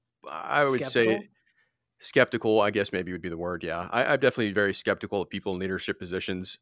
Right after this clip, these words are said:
Speaker 1: And I, I also think that there's little to no, uh, protection or even discussion about <clears throat> protecting your in-groups from social engineering also.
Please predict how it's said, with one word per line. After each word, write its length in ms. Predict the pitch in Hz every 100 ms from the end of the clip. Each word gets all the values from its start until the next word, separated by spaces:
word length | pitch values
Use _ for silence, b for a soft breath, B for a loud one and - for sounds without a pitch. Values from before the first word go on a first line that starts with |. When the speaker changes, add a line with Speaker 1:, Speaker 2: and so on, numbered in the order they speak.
| -
Speaker 1:
And 100 | 107
I, 60 | -
I 160 | - 151
also 220 | 139 131
think 220 | 117 117
that 100 | 107
there's 340 | 110 107 90 - _ _ _ _ _ _ _ _
little 340 | 110 127 175
to 140 | 165 147
no, 600 | 123 110 107 104 101 95 _ _ _ _ _ _ _ _ _
uh, 180 | 92 92
protection 500 | - 120 151 151 180
or 220 | 139 175 165
even 320 | 170 143 107
discussion 800 | 104 - - 123 - 92 85 76 _ _ _ _
about 760 | 104 104 101 98 95 95 - - _ _ _ _ _ _ _ -
<clears throat> 480 | - 202 139 90 -
protecting 540 | 135 - 175 170 151
your 100 | 117
in-groups 640 | 104 110 110 104 101 - -
from 720 | - 101 92 90 87 87 82
social 420 | - - 123 120
engineering 640 | 98 98 85 90 85 76 76 _ _ _ _ _ -
also. 540 | 90 80 69 55 -